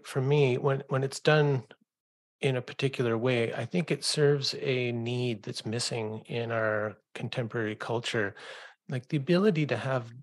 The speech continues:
deep and meaningful conversations where, uh, there's no fear of judgment. I think that allows the person to become more themselves. Uh, and unfortunately, oftentimes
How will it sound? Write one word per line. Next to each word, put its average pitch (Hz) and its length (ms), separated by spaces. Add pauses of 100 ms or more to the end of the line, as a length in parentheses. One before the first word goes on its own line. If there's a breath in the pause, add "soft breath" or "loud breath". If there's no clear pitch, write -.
(160)
deep 151 260
and 127 160
meaningful 127 480
conversations 120 1300 (160)
where, 113 560
uh, 113 400
there's 113 300
no 120 140
fear 120 340
of 110 220
judgment. 123 600
I - 100
think 139 240
that 127 120
allows 123 480
the - 80
person 117 380
to 110 80
become 110 340
more 110 420 (440 loud breath)
themselves. 113 880 (580 loud breath)
Uh, 120 320 (100)
and 139 320 (160)
unfortunately, 139 1040 (1120)
oftentimes 147 960